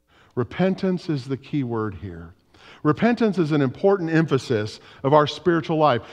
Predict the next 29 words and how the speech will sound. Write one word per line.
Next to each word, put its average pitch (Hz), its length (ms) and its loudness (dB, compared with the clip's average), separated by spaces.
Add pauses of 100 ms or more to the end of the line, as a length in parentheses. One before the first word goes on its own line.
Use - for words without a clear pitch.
It's 156 160 -2
part 226 240 4
of 202 100 4
our 185 140 4
spiritual 202 440 0
pilgrimage. 165 520 4
It's 139 140 -2
a 165 40 4
way 185 220 4
of, 165 120 -2 (220)
of 160 140 0
protecting 196 480 2
the 151 100 4
roots 202 320 0
of 156 100 2
our 143 300 4 (240)
unprotected 170 680 2
heart. 120 440 0 (200)
It's 160 200 0
a 185 60 6
way 202 300 4
of, 156 160 2 (160)
of 151 100 2
coming 202 380 4
clean. 190 320 2
Without 190 320 4
repentance, 190 500 2
we 170 140 2
remain 165 560 4